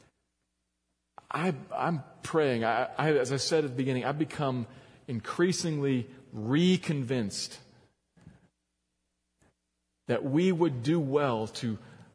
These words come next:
see the nations as a church. And so I, I'm thinking and praying about wh-, what does, beyond just Kim and Benno, what does our church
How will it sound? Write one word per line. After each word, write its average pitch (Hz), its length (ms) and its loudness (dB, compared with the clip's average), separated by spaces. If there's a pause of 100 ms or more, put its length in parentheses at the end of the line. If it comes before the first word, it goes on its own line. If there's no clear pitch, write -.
(360)
see 170 800 -2
the 143 120 2
nations 131 840 0 (760)
as 107 120 -8
a - 20 -14
church. - 480 -4
And 101 80 -8
so 135 180 0
I, 101 140 0 (1400)
I'm 147 200 0
thinking 180 560 0
and 113 160 -2
praying 160 400 2
about 151 440 0 (520)
wh-, 127 340 -4
what 170 260 0
does, 147 220 2
beyond 147 440 2
just 170 200 -6
Kim 160 220 -2
and 131 100 -2
Benno, 135 240 2
what 135 360 0
does 202 240 0
our 156 340 0
church - 800 -4